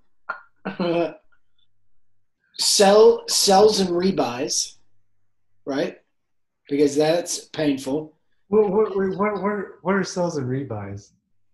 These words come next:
Speaker 1: When you sell and then you rebuy very soon after. Because
Speaker 2: <laughs> You're
Speaker 1: you had a,
Speaker 2: saying
Speaker 1: you had a change of opinion.
Speaker 2: When, when you're selling because you get scared and then you rebuy.
Speaker 1: S and B,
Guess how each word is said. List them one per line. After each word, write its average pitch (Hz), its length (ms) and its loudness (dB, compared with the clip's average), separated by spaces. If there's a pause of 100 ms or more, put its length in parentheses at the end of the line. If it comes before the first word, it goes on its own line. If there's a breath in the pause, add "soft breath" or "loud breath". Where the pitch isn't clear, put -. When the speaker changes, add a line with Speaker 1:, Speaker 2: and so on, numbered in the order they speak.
(560)
Speaker 1:
When 170 200 -2
you 180 100 -4
sell 190 460 2
and 165 100 0
then 175 120 -4
you 165 160 -2
rebuy 156 720 0
very 147 280 0
soon 143 300 -2
after. 131 460 -12 (960)
Because - 340 2 (380)
Speaker 2:
<laughs> - 340 -20
You're 233 120 2
Speaker 1:
you 175 120 -4
had - 20 -18 (220)
a, 226 100 0
Speaker 2:
saying - 140 -6 (260)
Speaker 1:
you 196 80 4
had 208 120 4
a 185 100 -2
change 185 380 -4
of 160 100 -6
opinion. 156 480 -6 (380)
Speaker 2:
When, 196 280 0
when 190 200 2
you're 180 180 4
selling 180 840 0
because 160 360 0
you 147 60 -10
get 151 180 0
scared 139 480 -2
and 143 180 -4
then 143 120 -4
you 139 180 -8
rebuy. 139 600 0
Speaker 1:
S 131 180 2
and 202 160 -2
B, 202 360 2